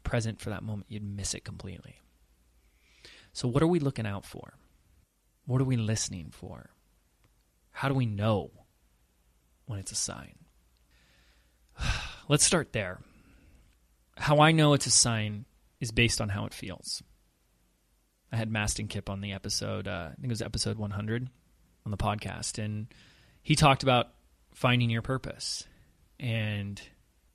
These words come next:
he talks about your feelings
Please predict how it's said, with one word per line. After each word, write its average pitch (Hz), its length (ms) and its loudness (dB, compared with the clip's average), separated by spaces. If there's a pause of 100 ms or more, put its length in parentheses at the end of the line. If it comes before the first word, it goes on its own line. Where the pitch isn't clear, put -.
(680)
he 117 300 0
talks 127 320 0
about 113 240 -2 (420)
your 120 120 0
feelings 127 880 -2